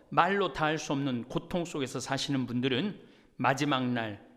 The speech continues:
그 고통의 위로를 다 받으실 것을 약속하십니다.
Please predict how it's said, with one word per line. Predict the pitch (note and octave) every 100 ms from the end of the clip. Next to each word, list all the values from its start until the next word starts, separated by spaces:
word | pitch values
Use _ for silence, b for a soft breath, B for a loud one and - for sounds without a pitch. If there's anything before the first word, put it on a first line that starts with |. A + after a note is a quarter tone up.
| -
그 | G3+
고통의 | G3+ F#3 F#3+ F#3+ C#3 A#2+
위로를 | C#3 D3 A2+ C#3+ - - -
다 | - G#2 A#2 F3+ -
받으실 | - A#2+ B2 C#3 - B2 -
것을 | A3 A3 A#2+ D#3+ - - - A#2
약속하십니다. | B2 - - A2 E3+ - - - D#3 B2 G#2+